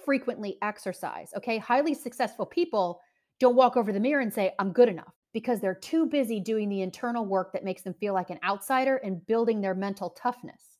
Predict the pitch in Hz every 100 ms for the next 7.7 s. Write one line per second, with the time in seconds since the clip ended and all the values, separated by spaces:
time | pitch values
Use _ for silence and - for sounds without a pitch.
0 | _ _ 262 320 311 - - 277 302 -
1 | 180 202 220 233 233 220 190 180 - 180
2 | 165 165 - 190 170 - 196 185 185 170
3 | - - _ _ - 180 208 208 202 196
4 | 190 196 190 - 190 185 - _ _ _
5 | _ 202 190 180 190 190 175 160 - -
6 | 254 247 247 185 156 143 _ _ _ -
7 | - 202 196 175 160 147